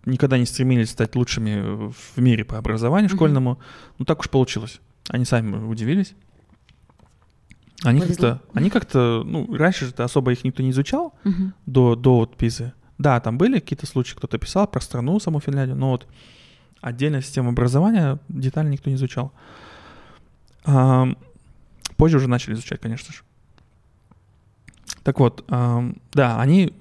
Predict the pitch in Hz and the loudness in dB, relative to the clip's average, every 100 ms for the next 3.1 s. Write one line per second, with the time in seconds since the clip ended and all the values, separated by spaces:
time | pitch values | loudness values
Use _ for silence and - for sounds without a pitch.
0 | 151 143 180 160 - 143 131 127 127 123 | -16 -12 -12 -12 0 2 2 2 2 2
1 | 135 131 123 120 117 - _ _ _ _ | 0 -2 -4 -4 -6 -8 _ _ _ _
2 | _ _ _ _ _ _ _ 120 - 117 | _ _ _ _ _ _ _ -6 -4 -4